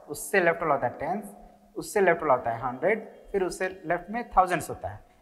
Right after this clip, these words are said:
यहाँ तक तो आप पहले से ही जानते थे। अब ये जो टेंथ के पहले वाला डिजिट है, वो जाएगा टेन थाउजेंड्स, क्योंकि thousands में हमने दो डिजिट लिया है, तो एक डिजिट अगर थाउजेंड है तो दूसरा टेन थाउजेंड होगा।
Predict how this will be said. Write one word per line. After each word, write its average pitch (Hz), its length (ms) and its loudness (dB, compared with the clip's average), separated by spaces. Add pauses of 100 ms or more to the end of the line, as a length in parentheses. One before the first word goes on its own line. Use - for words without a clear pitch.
(100)
यहाँ 185 200 10
तक 220 160 6
तो 220 80 4
आप - 340 -4
पहले 220 240 6
से 214 100 0
ही 151 80 0
जानते 113 360 -4
थे। 107 140 -18 (500)
अब 208 260 12
ये 220 120 0
जो 214 120 2
टेंथ 214 300 2 (140)
के 214 140 2 (320)
पहले 196 240 4
वाला 208 120 6
डिजिट 175 240 0
है, 185 60 -4
वो 185 80 -4
जाएगा 190 200 -4
टेन 175 320 0
थाउजेंड्स, 101 460 -2 (300)
क्योंकि 202 220 2
thousands 196 380 10
में 220 80 -2
हमने 214 160 -2
दो 240 140 4
डिजिट 208 260 0
लिया 196 220 4
है, 165 100 -2 (440)
तो - 60 -2
एक 190 200 8
डिजिट 202 220 6
अगर 185 240 6
थाउजेंड 202 240 10
है 180 120 2
तो 156 60 0
दूसरा 180 240 2
टेन 190 240 6
थाउजेंड 120 280 2
होगा। 101 280 -12